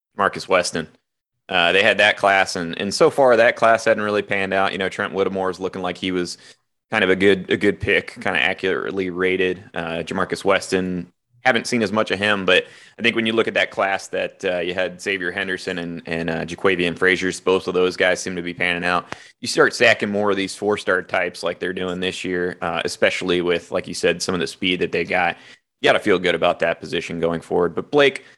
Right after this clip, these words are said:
let's shift over to the L S U game real quick. Uh, L S U obviously going through it a little bit this year, really ever since they won that national title in twenty nineteen.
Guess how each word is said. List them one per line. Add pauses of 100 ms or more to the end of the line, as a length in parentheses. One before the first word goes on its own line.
(460)
let's
shift
over
to
the
L
S
U
game
real
quick.
Uh, (720)
L
S
U
obviously (440)
going
through
it
a
little
bit
this
year,
really
ever
since
they
won
that
national
title
in
twenty
nineteen.